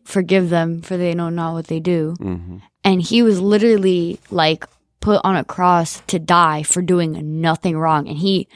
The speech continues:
Speaker 1: forgave those people. If you think that he would treat homosexuals horribly, but he let, he forgive the prophets for putting him on a cross for nothing,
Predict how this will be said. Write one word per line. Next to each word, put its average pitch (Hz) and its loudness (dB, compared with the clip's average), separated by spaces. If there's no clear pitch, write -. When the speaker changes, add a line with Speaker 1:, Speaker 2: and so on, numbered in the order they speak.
Speaker 1:
forgave 180 0
those 160 -4
people. - -12
If 190 2
you 247 4
think 262 0
that 180 2
he 220 2
would 196 0
treat 220 2
homosexuals 180 0
horribly, 196 4
but 190 0
he 180 0
let, 165 -2
he 170 -2
forgive 185 2
the 180 2
prophets 175 -2
for 165 -4
putting 175 -4
him 180 -2
on 165 -4
a 156 -6
cross 160 0
for 170 -2
nothing, 185 2